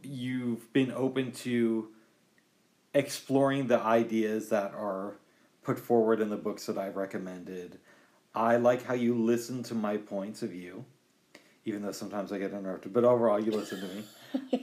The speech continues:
Speaker 1: Um, I, I like that you have, you go into things,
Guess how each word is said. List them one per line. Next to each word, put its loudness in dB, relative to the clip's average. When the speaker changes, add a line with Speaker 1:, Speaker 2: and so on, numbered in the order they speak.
Speaker 1:
Um, 2
I, 4
I -2
like 2
that 0
you 2
have, 4
you -2
go 4
into -2
things, -4